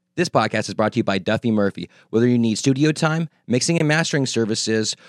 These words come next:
or someone to clean up that podcast audio, he's your guy. And trust me, because he's my guy. You can reach him on Instagram at Duffy Murphy or email him, duffy dot murphy at yahoo dot com.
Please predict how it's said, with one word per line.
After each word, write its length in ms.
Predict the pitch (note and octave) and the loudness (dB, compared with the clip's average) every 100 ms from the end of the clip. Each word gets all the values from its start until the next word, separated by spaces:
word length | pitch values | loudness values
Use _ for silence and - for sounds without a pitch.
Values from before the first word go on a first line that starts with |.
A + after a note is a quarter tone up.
| - | -6
or 100 | C3 | -2
someone 220 | F3+ F3+ | 0 2
to 60 | F#3 | 0
clean 180 | F#3+ F3 | 0 0
up 80 | |
that 160 | - D3+ | -2 -2
podcast 500 | D#3 D#3+ D3+ A2+ A2+ | -2 -2 -2 0 0
audio, 380 | A2 G#2+ A2 G#2+ _ _ | 2 2 2 0 _ _
he's 280 | A#2+ C3 G2+ | 0 0 2
your 140 | G2+ | 0
guy. 400 | F2+ G2 E2 E2 _ _ | 0 -2 -4 -12 _ _
And 120 | A2+ | -2
trust 280 | - C3 - | 4 4 2
me, 60 | G2 | -2
because 460 | G2 G#2+ G2 F2 - _ _ | -2 -2 -2 -4 -12 _ _
he's 260 | C3 A#2+ | -2 0
my 200 | G#2+ F#2+ | -2 -4
guy. 360 | F#2+ F#2+ F2+ E2+ _ _ | -6 -8 -10 -18 _ _
You 100 | A#2+ | -2
can 80 | D3 | 0
reach 180 | D3 D#3 | 2 2
him 120 | C#3+ | 0
on 80 | B2+ | 0
Instagram 480 | C#3+ - G#2 G#2 - - | -2 0 0 -2 -4 -4
at 260 | B2+ C#3+ C3+ | -2 -2 -2
Duffy 300 | C#3 C3+ E3+ | -2 -2 -2
Murphy 480 | D#3 C#3+ D#3 G3 - _ _ _ - | 0 0 -4 -8 -10 _ _ _ 0
or 200 | D3+ - | 2 2
email 300 | F3 E3 C3 | 2 2 2
him, 240 | A2 F2+ - _ | -2 -6 -12 _
duffy 440 | - B2+ C#3 G3 - | 0 0 0 -4 -2
dot 180 | C3 B2+ | -2 2
murphy 440 | B2+ B2 C3+ C3+ - | 2 2 -2 -4 -4
at 140 | A2 | -4
yahoo 320 | G2+ G2 G2+ | -4 -4 -4
dot 240 | F2+ F#2+ F#2+ | -4 -4 -6
com. 320 | F2+ C2 | -8 -10